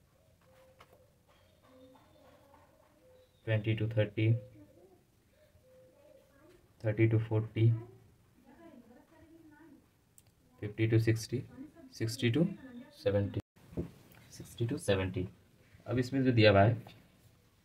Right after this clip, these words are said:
cumulative frequency, cumulative frequency दिया हुआ है आपका फिफ्टी,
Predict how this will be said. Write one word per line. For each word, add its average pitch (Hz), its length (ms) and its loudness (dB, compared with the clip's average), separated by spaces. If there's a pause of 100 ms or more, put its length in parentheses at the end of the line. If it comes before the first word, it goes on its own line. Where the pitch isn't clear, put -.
(800)
cumulative 110 480 0
frequency, 98 500 2 (2000)
cumulative 113 580 4 (160)
frequency - 840 -2
दिया 104 180 6
हुआ 98 100 6
है 98 60 4
आपका - 200 -2 (3000)
फिफ्टी, 104 380 -8